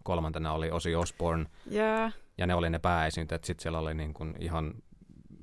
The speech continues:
Speaker 1: siis mieletön määrä niin kun bändejä, ja sillä jo maksoi jonkun satasen ehkä se lippu. Et se oli niin kun, kannatti tyyli lentää jonnekin Belgiaan ja käydä siellä kattoo festarit, kuin mennä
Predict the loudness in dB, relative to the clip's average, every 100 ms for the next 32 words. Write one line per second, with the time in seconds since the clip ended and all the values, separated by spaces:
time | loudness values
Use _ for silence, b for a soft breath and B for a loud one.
0 | -18 -16 -14 -8 -8 -8 -6 0 4 4
1 | 4 -2 -4 -6 -6 -8 -6 -2 0 0
2 | -2 -4 -4 -4 -2 -2 -2 -6 -8 -6
3 | -4 -2 -2 -2 -2 -4 -4 -6 -6 -6
4 | -6 -8 -6 -6 b b b b b -6
5 | -2 -2 -2 -2 -2 -4 -8 -16 -20 -20
6 | 0 2 2 -2 -6 -6 -2 0 2 4
7 | 2 2 2 2 -2 -6 0 0 0 0
8 | 0 0 -2 -4 -2 -2 0 -2 -2 -4
9 | -4 -4 -4 -6 -6 -2 0 0 -2